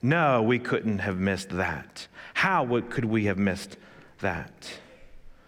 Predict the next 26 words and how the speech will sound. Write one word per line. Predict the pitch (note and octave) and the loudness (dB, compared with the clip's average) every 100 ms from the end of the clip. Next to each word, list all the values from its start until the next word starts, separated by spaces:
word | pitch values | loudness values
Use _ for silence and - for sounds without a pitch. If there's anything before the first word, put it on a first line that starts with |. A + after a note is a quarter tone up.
| - - - - - - - - - - A2+ | -20 -20 -20 -20 -20 -20 -20 -20 -20 -10 -2
But | A2 | 0
lest | C3 B2+ | 0 0
we | A#2+ | 0
miss | A2+ A#2+ | 2 0
the | G2+ | -2
small | - B2+ B2 A#2 | -4 0 2 2
words | G#2+ G#2 G#2 | 2 0 0
in | |
the | F#2 | -2
text, | E2+ G2 F2 - - - - - - - - - _ _ - - - _ _ _ | -2 -2 -4 -8 -16 -20 -20 -20 -20 -20 -20 -20 _ _ -20 -20 -20 _ _ _
it | - | -2
was | A#2+ A2 | 0 2
a | |
deliberate | G#2 G#2 A#2+ A2 F#2 | 2 4 2 2 -2
choice | - G#2+ F#2 E2+ - - - | -2 0 0 0 -6 -12 -10
to | - | -2
reject | G#2 F#2 G2 F#2+ A2+ | -2 0 -2 -2 -6
Jesus. | G2+ F#2 F2 C2+ - - - - - | -8 -6 -6 -8 -12 -20 -20 -16 -2
You | A2+ | 0
notice | A2+ G2+ | 2 0
the | G2+ | -4
pronouns | - A#2 G#2+ G2+ G2 | -2 0 2 2 0
"we." | F#2+ A2+ G#2 F#2+ - - - - - - - - - | 0 2 2 0 -4 -12 -16 -20 -20 -20 -20 -20 -10
We | G2+ A#2 D3 B2+ | -2 2 4 2
esteemed | G#2 - G2+ F2+ D#2+ | 0 -2 -2 -2 -4
him. | F2 A#1+ - | -6 -8 -12